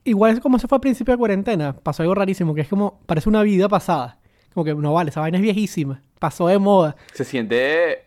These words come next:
Speaker 2: sí, sí, sí, yo, yo incluso hice un grupo, un grupo de WhatsApp y un grupo de Instagram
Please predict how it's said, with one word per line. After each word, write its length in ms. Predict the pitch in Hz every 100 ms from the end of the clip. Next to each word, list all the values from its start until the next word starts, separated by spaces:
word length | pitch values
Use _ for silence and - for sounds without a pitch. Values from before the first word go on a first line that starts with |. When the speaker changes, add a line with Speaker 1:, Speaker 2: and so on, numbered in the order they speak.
| -
Speaker 2:
sí, 260 | - 170
sí, 140 | 180 185
sí, 260 | 185 175 127
yo, 120 | 120
yo 460 | - _ _ 165
incluso 280 | 202 208 151
hice 140 | 156 185
un 80 | 180
grupo, 460 | 170 165 165 - -
un 140 | 135
grupo 360 | 143 143 135 165
de 60 |
WhatsApp 480 | 127 98 - 131 -
y 80 | 113
un 80 | 117
grupo 320 | 117 117 131
de 180 | 107 92
Instagram 600 | 120 123 - 135 139 135